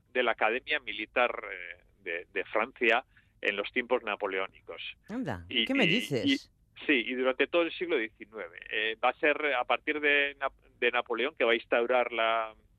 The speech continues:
Speaker 1: el servicio, eh, militar o la formación militar en academias militares, eh, además en los primeros años muy, <laughs> muy larga, eran unas formaciones muy intensas que duraban seis, siete o ocho años. Y en estas academias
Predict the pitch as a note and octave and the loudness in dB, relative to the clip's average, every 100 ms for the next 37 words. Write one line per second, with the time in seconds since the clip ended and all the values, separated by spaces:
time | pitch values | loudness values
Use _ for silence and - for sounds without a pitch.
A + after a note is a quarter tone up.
0 | - G#2+ G2+ - G2+ A#2 - B2+ A#2+ A#2 | -14 -12 -12 -8 -8 -8 -2 2 2 2
1 | A#2 A2+ _ _ _ _ - A#2+ C3+ A#2 | -4 -10 _ _ _ _ -8 0 2 2
2 | B2 C3 B2+ - D3 C#3+ B2+ A#2+ A2 - | 2 2 2 0 2 2 2 -4 -6 -8
3 | A#2 A2+ C#3 C#3+ A#2+ A#2+ C#3+ B2 A2 G#2 | -10 -10 -8 -10 -8 -2 0 0 -2 -4
4 | G#2+ A#2+ A#2+ A#2+ A#2 - A#2+ A#2 A2 G#2+ | -4 -4 -6 -6 -6 -2 2 2 0 -2
5 | G#2 G2+ G2+ G2+ G#2 A2+ - G#2+ - G#2+ | 0 -2 -4 -8 -6 -6 -6 -10 -10 -8
6 | G#2+ G#2+ - G#2+ A2 A#2+ A#2 B2 A#2+ A2+ | -4 -4 -4 -4 -4 -6 -12 -4 0 0
7 | G#2 - _ - - - D#3 E3 G3 D#3 | -4 -14 _ -14 -6 -6 -2 0 0 0
8 | C3 - D#3+ C3 C3+ C3 - A#2+ A#2+ A#2 | -4 0 2 2 -2 -8 -6 -8 -8 -8
9 | B2 A#2+ B2 C3 B2+ A#2 B2+ C3+ - D3+ | -6 -6 -6 -10 -10 -2 -2 -2 -2 -2
10 | - G#2+ G#2+ A#2 A#2 - B2 A#2+ - B2+ | 0 -4 0 0 0 -2 -4 -4 -4 -4
11 | - A2 G#2 A2+ - G#2+ G#2 A2 C#3+ - | 0 0 -2 -4 -8 -2 -2 -4 -14 -20
12 | - - - - _ _ - C#3 C#3 D#3 | -20 -20 -20 -20 _ _ 2 4 4 2
13 | - F#3 F#3 F3+ - E3 D3 C#3+ B2+ D3 | 2 2 2 0 -6 -12 0 0 0 -6
14 | F3 | -8